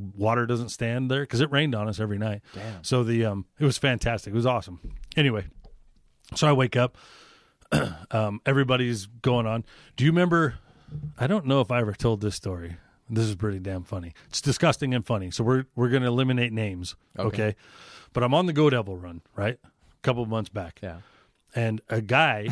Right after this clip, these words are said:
Speaker 2: <laughs>
Speaker 1: did I tell you that? I think I might have told you. I don't think I've told it on here.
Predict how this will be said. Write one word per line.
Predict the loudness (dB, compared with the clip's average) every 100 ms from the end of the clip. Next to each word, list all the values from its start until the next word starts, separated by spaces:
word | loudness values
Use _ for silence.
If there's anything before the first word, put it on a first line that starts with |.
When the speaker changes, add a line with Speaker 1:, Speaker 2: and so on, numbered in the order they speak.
| -6
Speaker 2:
<laughs> | -6 -6 -12 _ -20 -20 -20 -4
Speaker 1:
did | 0
I | 2
tell | 4
you | 4 4
that? | 2
I |
think | 2 4
I | 4
might | 2
have | 2
told | 0 0
you. | 4 4
I |
don't | 4
think | 2 0
I've |
told | 0 -2
it | -2
on | -6
here. | -8 -14